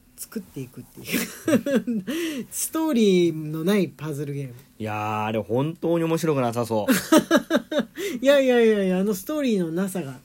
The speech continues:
Speaker 1: ただ本当に家具を選んでいくだけなんだよ。
Speaker 2: うん。
Speaker 1: この家具は白。このベッドも白。<laughs> っていう風に選んで部屋をコーディネートしていくだけなんで、話考えてると、あの、パズルゲームでもさ、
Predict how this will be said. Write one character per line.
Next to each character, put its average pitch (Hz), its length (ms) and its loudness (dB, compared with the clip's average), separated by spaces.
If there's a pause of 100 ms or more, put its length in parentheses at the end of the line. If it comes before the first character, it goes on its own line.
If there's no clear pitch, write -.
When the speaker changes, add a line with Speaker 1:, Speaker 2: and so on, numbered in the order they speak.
Speaker 1:
た 277 120 -4
だ 240 120 -4
本 254 200 -6
当 294 140 -6
に 277 120 -6
家 277 160 -2
具 247 120 0
を - 20 6
選 170 200 0
ん 165 40 -4
で 147 60 -6
い - 20 -8
く 135 60 -10
だ 135 100 -8
け 156 100 -8
な 135 80 -8
ん 117 100 -14
だ 113 60 -12
よ。 113 60 -8
Speaker 2:
う 110 40 -6
ん。 98 340 -8 (540)
Speaker 1:
こ 190 140 -4
の 180 100 0
家 202 140 -2
具 175 80 0
は 220 100 0
白。 233 300 -4 (1120)
こ 196 140 -2
の 220 280 -2 (180)
ベ 196 140 6
ッ 220 100 0
ド 185 80 -6
も 202 140 -2
白。 - 320 -2 (240)
<laughs> 220 420 0
っ - 180 -4
て 220 100 -2
い 202 100 2
う 190 40 4
風 180 80 2
に 139 140 -8 (500)
選 202 300 4
ん 180 80 0
で 147 120 -4
部 170 140 -6
屋 180 180 0
を 123 60 -8
コ 190 220 -2
ー 190 60 2
デ 185 80 -2
ィ 196 40 2
ネ 190 80 2
ー 151 80 -2
ト 131 140 -12
し - 100 -16
て 139 60 -10
い 127 80 -10
く 135 140 -16
だ 135 160 -10
け 143 140 -12
な 120 80 -10
ん 117 200 -16
で、 120 240 -14 (760)
話 294 340 -6
考 254 80 -2 (120)
え 185 60 -2
て 180 100 -4
る 147 100 -4
と、 147 400 -4
あ 156 80 -10
の、 143 380 -6
パ 196 120 -4
ズ 233 120 -4
ル 285 80 -4
ゲ 302 140 -2
ー - 20 -2
ム 190 100 -2
で 147 60 -6
も 123 140 -10
さ、 135 260 -8